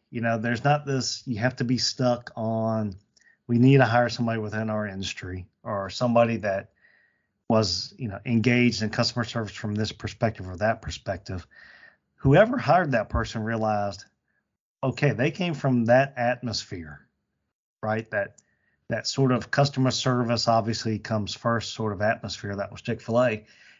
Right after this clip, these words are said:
And this administrator who's got tons of experience, big staff, this one person caught his attention more than the others. And she was very new. He made that comment.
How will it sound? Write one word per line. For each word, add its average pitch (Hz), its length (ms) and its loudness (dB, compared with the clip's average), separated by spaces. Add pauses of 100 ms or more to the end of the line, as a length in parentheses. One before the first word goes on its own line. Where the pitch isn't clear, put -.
(140)
And 120 380 4
this 175 180 6
administrator 143 460 6
who's 107 160 0
got 117 220 0
tons 151 280 2
of 143 80 2
experience, 127 500 -2
big 131 280 0
staff, 127 580 0 (1000)
this 143 200 2
one 139 280 4
person 131 380 2
caught - 240 -2
his 113 120 -6
attention 120 400 -2
more 117 180 -2
than 107 160 -4
the 107 180 -4
others. 104 360 0
And 98 100 -8
she 165 140 4
was 139 160 6
very 113 340 0
new. 120 260 2
He 95 160 -8
made 110 260 -2
that 110 200 -2
comment. 113 380 -2